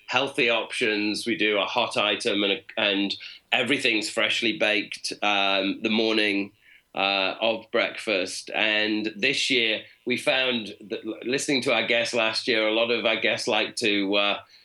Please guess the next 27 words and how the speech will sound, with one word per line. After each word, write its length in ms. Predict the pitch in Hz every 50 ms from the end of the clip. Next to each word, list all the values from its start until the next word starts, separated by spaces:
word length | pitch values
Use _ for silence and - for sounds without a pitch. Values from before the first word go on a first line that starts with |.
| _ _
to 100 | - 135
stay 360 | 120 - - 139 127 123 120
in 80 | 117 107
bed 240 | 110 113 117 117 113
a 40 | 113
little 320 | 110 110 107 107 110 107
later 560 | 107 107 107 107 107 107 - 123 104 104 101
and 100 | 101 101 98
lounge 300 | 101 104 101 101 101 107
around. 400 | 104 107 107 107 104 101 101 98
And 120 | 95 98
so 200 | - - 107 104
we're 180 | 104 107 104 101
doing 420 | 110 117 117 117 117 110 113 - -
a, 400 | 107 107 104 104 104 104 101 95
uh, 320 | - 98 101 101 101 98 98 - - - - - _
a 100 | - 95
breakfast 560 | 95 - 131 127 131 - - - 139 - - 127
in 160 | 110 104 95
bed 240 | 110 104 107 101 107
option 600 | 98 95 - - - - 110 101 98 95 95 90
in 160 | - 104 107
all 160 | 110 110 104
three 300 | 107 - - 107 104 98
hotels 580 | 98 98 92 90 - 98 90 92 90 87 - -
this 220 | 92 87 - -
summer. 360 | - 101 85 82 71 57 -